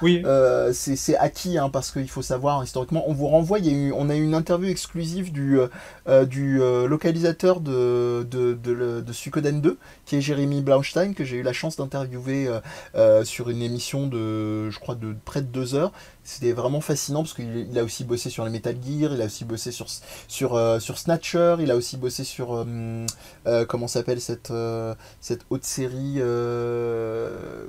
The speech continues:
Speaker 2: Konami, euh, c'est pas grave, ça me reviendra pas, mais peu importe.
Speaker 1: Silent
Speaker 2: Voilà.
Speaker 1: Hill.
Speaker 2: C'est, oui, Silent Hill. Donc voilà, c'est un gros, euh, gros bosseur, euh, localisation de jeux vidéo, euh,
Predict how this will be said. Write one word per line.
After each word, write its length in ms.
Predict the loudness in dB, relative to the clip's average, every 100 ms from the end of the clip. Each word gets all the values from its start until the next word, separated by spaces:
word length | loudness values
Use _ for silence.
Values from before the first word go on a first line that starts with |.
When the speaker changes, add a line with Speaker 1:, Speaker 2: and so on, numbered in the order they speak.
| -16
Speaker 2:
Konami, 680 | -10 -8 -8 -8 -8 -6 -6 -8
euh, 200 | -8 -8 -8
c'est 140 | -4
pas 100 | -2
grave, 160 | -2 -6
ça 120 | -6
me 80 | -6
reviendra 440 | -6 -6 -8 -6
pas, 120 | 0 0
mais 260 | 0 -4 -4
peu 100 | -4
importe. 240 | -2 -2
Speaker 1:
Silent 120 | 4
Speaker 2:
Voilà. 160 | 4 4 -4
Speaker 1:
Hill. 80 | -8 -8 0
Speaker 2:
C'est, 680 | 4 6 8 8 6 2 0
oui, 160 | -2 -6 _ _
Silent 300 | -8 -6 -6 -8
Hill. 140 | -10 -10
Donc 140 | -2
voilà, 180 | 0 0
c'est 120 | -2
un 120 | -6
gros, 480 | -6 2 6 8 6
euh, 240 | 4 2
gros 220 | 0 2 2
bosseur, 460 | 2 0 0 0
euh, 520 | 2 2 2 2 0 0
localisation 500 | -2 -4 -4 -6 -8
de 60 |
jeux 120 | -8
vidéo, 500 | -10 -6 -4 -2 -2
euh, 200 | -4 -6